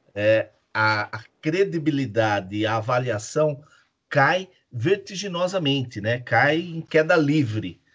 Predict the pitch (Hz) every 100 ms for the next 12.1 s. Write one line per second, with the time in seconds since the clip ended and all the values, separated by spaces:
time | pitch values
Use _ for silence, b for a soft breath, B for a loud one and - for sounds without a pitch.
0 | b b b 90 101 104 110 90 107 101
1 | 95 80 110 123 139 131 - 156 143 139
2 | 151 - 165 139 143 127 127 110 110 -
3 | b b b - 120 120 117 110 - 151
4 | 175 127 113 - b b b 123 - 170
5 | 202 170 120 117 156 165 - 92 85 -
6 | 104 92 - - 135 147 139 131 - 131
7 | 120 123 127 - - _ B B B -
8 | 110 135 123 107 98 117 127 127 113 b
9 | b b 117 117 139 120 110 - 131 127
10 | 107 107 104 95 90 71 - 95 73 95
11 | 85 - 90 104 107 - - 170 175 107